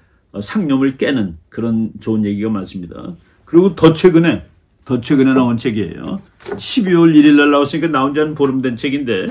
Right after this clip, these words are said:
이건 제가 지금 한 절반쯤 읽었습니다. 거짓의 역사와 위선의 한국 사회. 예. 우리나라에서는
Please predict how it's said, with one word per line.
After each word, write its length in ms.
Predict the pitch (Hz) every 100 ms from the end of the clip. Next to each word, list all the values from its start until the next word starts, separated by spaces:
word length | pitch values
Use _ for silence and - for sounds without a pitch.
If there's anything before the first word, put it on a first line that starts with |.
| - - _ -
이건 160 | 160 147
제가 220 | 151 143
지금 180 | 147 135
한 120 | 135
절반쯤 480 | 131 117 120 123 123
읽었습니다. 460 | 104 98 104 90 50 - 190 - _ - _ _
거짓의 540 | - 143 139 123 151
역사와 420 | 131 117 135 160
위선의 520 | 147 123 113 131 143 139
한국 360 | - 165 131
사회. 580 | 113 110 107 104 98 87 _ _ _ _ _ _ 98
예. 300 | 90 85 85 - _ _ _ 131
우리나라에서는 880 | 156 151 151 151 160 165 175 -